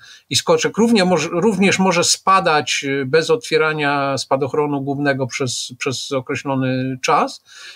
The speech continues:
i potem otwiera spadochron, spadochron główny. Y, to jest, y, to było ko-,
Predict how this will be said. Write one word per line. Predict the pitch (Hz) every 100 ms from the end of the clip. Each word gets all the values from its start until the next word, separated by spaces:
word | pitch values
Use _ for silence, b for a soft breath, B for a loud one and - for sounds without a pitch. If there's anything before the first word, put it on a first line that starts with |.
| B
i | 277
potem | 233 262 233
otwiera | 214 208 190
spadochron, | - 175 160 156 147 147
spadochron | - 156 156 151 143
główny. | 139 156 151 165 233 b b b b
Y, | 151 151 143
to | - 214
jest, | 202 - -
y, | 190 185 180 175 170 - _
to | 190
było | 190 190 180
ko-, | -